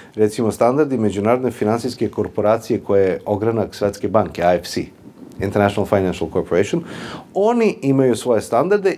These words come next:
i te kompanije rade po A F C standardima koji su iznad standarda koje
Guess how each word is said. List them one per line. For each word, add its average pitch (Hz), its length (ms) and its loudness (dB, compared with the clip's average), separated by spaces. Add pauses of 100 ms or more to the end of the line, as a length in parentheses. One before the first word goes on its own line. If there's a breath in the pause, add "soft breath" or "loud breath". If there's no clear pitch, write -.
(120)
i 151 260 0 (100)
te 185 200 0
kompanije 131 520 2
rade 147 260 2
po 113 260 0
A 175 140 2
F 175 120 -2
C 135 160 -2
standardima 131 640 0
koji 139 200 2
su 139 280 -4
iznad 175 420 0
standarda 120 520 0
koje 110 460 2